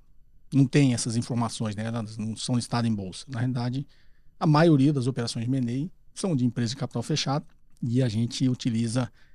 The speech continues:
essa metodologia que, inclusive, tá no meu livro, tá? Na Análise Fundamentalista tem essas dúvidas todas, tá, Alberto? Espero que você compre o livro que tá tudo bem explicadinho lá. E o, o curso Investidor de Alta Performance tem também tudo sobre valuation, né? Não profundamente, mas tem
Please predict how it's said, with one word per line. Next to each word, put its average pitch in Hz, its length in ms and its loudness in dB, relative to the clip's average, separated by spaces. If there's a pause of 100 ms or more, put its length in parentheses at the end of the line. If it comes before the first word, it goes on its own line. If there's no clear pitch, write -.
(340)
essa 151 240 4
metodologia 151 580 6
que, 208 140 -2
inclusive, 156 420 2
tá 165 100 0
no 160 60 2
meu 175 120 2
livro, 101 260 0
tá? 120 140 -4
Na 120 80 0
Análise 113 300 -4
Fundamentalista 113 640 -4
tem 127 300 2 (220)
essas 131 280 0
dúvidas 143 300 0
todas, 110 300 2
tá, 147 100 2
Alberto? 127 400 0 (260)
Espero 120 320 -4
que - 80 -12
você 127 120 -8
compre 123 300 -4
o 117 60 -2
livro 113 220 -4
que - 80 -10
tá - 120 -2
tudo 120 220 -4
bem 123 140 -2
explicadinho 127 560 0
lá. - 180 -4 (480)
E 151 160 4
o, 143 160 4 (160)
o 113 220 0
curso 131 300 2
Investidor 117 340 4
de 110 60 2
Alta 110 100 -2
Performance 113 580 -4
tem 160 160 4
também 113 360 0
tudo 107 440 -4 (300)
sobre 110 340 -4
valuation, 127 640 0
né? 135 140 0
Não 120 260 -2 (160)
profundamente, 127 800 -4
mas 117 180 -6
tem 107 300 -6